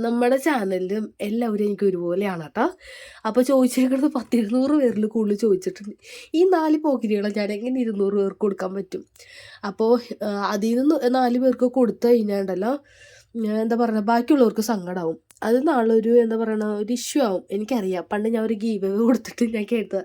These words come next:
കേട്ടതാണ്. അപ്പൊ, ഏഹ്, ഞങ്ങൾക്ക് കിട്ടിയില്ല, ഞങ്ങൾക്ക് കിട്ടിയില്ല എന്നും പറഞ്ഞിട്ട്.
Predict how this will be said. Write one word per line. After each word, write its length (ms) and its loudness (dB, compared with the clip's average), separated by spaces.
കേട്ടതാണ്. 640 0
അപ്പൊ, 280 -2
ഏഹ്, 560 -4
ഞങ്ങൾക്ക് 340 0
കിട്ടിയില്ല, 380 0
ഞങ്ങൾക്ക് 280 -2
കിട്ടിയില്ല 320 -2
എന്നും 200 -4
പറഞ്ഞിട്ട്. 380 -6